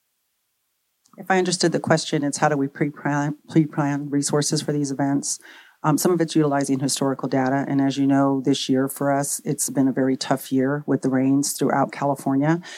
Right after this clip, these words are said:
So we try to anticipate the needs in the communities that have been impacted thus far. And so we apply resources to that. Well, once the actual activity occurs, then we have to do an assessment in that period of time to see where the true impacts are.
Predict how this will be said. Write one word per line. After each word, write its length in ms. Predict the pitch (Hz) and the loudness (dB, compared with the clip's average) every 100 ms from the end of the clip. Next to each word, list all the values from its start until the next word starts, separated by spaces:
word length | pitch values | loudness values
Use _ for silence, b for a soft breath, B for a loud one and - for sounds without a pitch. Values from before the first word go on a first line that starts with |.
| B B | B B
So 160 | - 143 | -2 0
we 120 | 143 | 2
try 200 | 147 156 | 2 2
to 60 | 156 | 2
anticipate 720 | 143 127 165 156 175 156 143 | 0 0 0 0 -2 -4 -4
the 80 | 131 | 0
needs 340 | 135 139 143 | 2 2 2
in 80 | 139 | 0
the 80 | 135 | 0
communities 560 | - 139 143 143 139 | 0 2 2 2 2
that 120 | - 135 | 0 -2
have 160 | 131 | 0
been 200 | 143 135 - | 2 2 2
impacted 640 | 151 139 151 147 - 143 | 0 0 -2 -2 -2 0
thus 240 | 143 139 - | -2 -2 -2
far. 500 | 147 135 139 165 B B B _ | 0 0 0 -2 B B B _
And 140 | 156 | -2
so 140 | - 156 | 2 2
we 100 | 143 | 2
apply 260 | 139 160 | 0 -2
resources 720 | 147 147 147 139 135 - 123 - | -2 -2 -4 -2 -2 -2 -4 -2
to 120 | 131 | 0
that. 320 | 131 127 151 | 0 0 -2
Well, 180 | 151 139 | 0 0
once 320 | 135 156 151 | 4 4 4
the 160 | - 151 | 2 2
actual 400 | 139 135 - 139 | 0 -2 -4 -2
activity 440 | 131 - 165 147 | -4 -4 -4 -2
occurs, 680 | 131 120 - 196 147 131 131 B B B | -2 -2 -2 0 0 0 -4 B B B
then 160 | - 156 | 4 4
we 100 | 156 | 4
have 140 | 156 - | -2 -4
to 80 | |
do 140 | 147 143 | -2 -2
an 80 | 135 | 0
assessment 720 | 127 - 160 - 156 139 139 | 0 2 2 0 -2 -2 0
in 220 | 156 143 | 0 0
that 240 | 135 139 - | 0 -4 -4
period 280 | 160 139 | -2 0
of 120 | 131 127 | -2 -4
time 320 | 151 143 135 | -4 -2 -2
to 100 | 127 | -4
see 220 | - 156 | 0 0
where 260 | 135 147 147 | 2 0 0
the 80 | |
true 260 | 135 - 156 | -4 -2 -2
impacts 560 | 139 139 165 165 165 170 | 0 -2 -2 -2 -2 0
are. 280 | 170 180 | 0 0